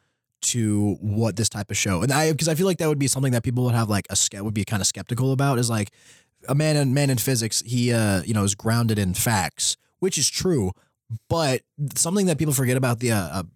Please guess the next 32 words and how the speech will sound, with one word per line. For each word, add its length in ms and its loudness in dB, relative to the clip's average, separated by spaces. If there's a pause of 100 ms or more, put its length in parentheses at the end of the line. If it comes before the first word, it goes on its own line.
(200)
area 280 0
of 80 -2
physics 300 -2
is 20 -2
that 100 -6
there's 140 -2
a 60 0
lot 360 0
more 220 0
theoretical 960 0 (440)
than 320 -2
factual. 720 -4 (280)
And 100 -2
that's 140 0
my 100 -4
favorite. 160 -2
That's 160 0
why 80 -2
I 40 -2
love 180 -2
physics 320 -4
as 100 -8
a 60 -4
science 280 -6
subject. 380 -10
But 80 -6
that's 140 0
just 160 -2
me, 120 -6
but 120 -6
I'm 80 -4
crazy. 340 -6